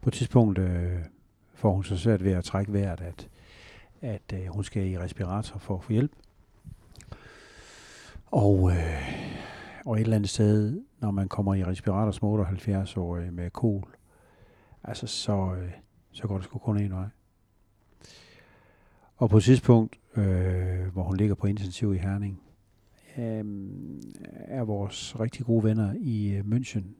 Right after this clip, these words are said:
deres, øh, ældste datter, som vi er meget tæt på, hun skal gradueres i forhold til en, øh, uddannelse, som hun har taget dernede. Og jeg spørger jo de der søde sygeplejersker inde på sygehuset i Herning om, hvordan og hvorledes, og kan jeg tage afsted, og det synes jeg sgu.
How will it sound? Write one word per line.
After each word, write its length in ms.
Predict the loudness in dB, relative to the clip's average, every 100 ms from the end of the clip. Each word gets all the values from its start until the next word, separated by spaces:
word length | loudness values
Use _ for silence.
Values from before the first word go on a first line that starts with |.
| _
deres, 340 | -2 -2 -4
øh, 180 | -6 -4 -4
ældste 380 | -4 -6 -6
datter, 280 | -4 -2 -2
som 240 | -6 -8 -4
vi 80 |
er 40 | -4
meget 240 | -2 -4
tæt 180 | -4 -2
på, 240 | 0 0 -4 -20 -20 -20 -20 -20 -20 -20 -20 -20
hun 320 | -6 2 4 4
skal 320 | 0 2 2
gradueres 840 | 2 8 10 10 6 -4 -10 -14 _ _ _
i 100 | -8
forhold 440 | -4 -2 0 -2 -4
til 340 | -4 -4 -2
en, 200 | -4 -4
øh, 140 | -4 0
uddannelse, 480 | 0 0 -2 -8 -14 _
som 180 | -14 -6
hun 100 | -4
har 60 | -4
taget 380 | -2 -2 -2 -2
dernede. 400 | -4 -4 -4 -2
Og 100 | 0
jeg 120 | -2
spørger 220 | 2 2
jo 60 | 2
de 140 | -2
der 240 | 0 0 -4 _ _ -20 -20
søde 220 | -6 -2 0
sygeplejersker 540 | -2 -2 -2 -2 -4
inde 100 | -4
på 100 | -6
sygehuset 480 | -4 -4 -4 -4 -4
i 40 |
Herning 360 | -2 -2 -4 -4
om, 220 | -6 -8 -14 _ _
hvordan 260 | -8 -4
og 60 | -2
hvorledes, 460 | -2 0 0 -2 -6
og 120 | -14
kan 120 | -14
jeg 80 | -16
tage 160 | -8 -8
afsted, 560 | -2 0 2 2 2
og 120 | 0 -4 _ _ -20 -20 -20 -20 -20 -20 -20 -20 -20 _ 0
det 80 |
synes 200 | 2 4
jeg 100 | 4
sgu. 180 | 4 0